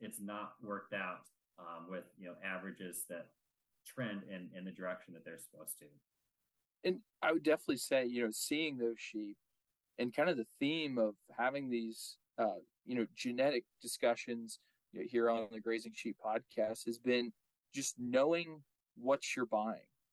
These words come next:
Speaker 2: you know, having a full picture of what genetics you're investing in.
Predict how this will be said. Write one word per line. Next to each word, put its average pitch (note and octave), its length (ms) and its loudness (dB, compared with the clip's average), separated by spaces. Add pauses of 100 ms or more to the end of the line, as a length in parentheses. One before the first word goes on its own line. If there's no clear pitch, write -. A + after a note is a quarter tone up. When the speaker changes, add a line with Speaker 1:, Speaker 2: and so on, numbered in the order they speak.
Speaker 2:
you A#2+ 100 0
know, A2+ 140 4 (120)
having D3 300 2
a A#2 60 -2
full E3+ 380 4
picture C3+ 440 -2
of A2+ 180 0
what A#2+ 320 4 (640)
genetics B2 600 0
you're B2 160 -2
investing A#2 580 2
in. F3 260 -2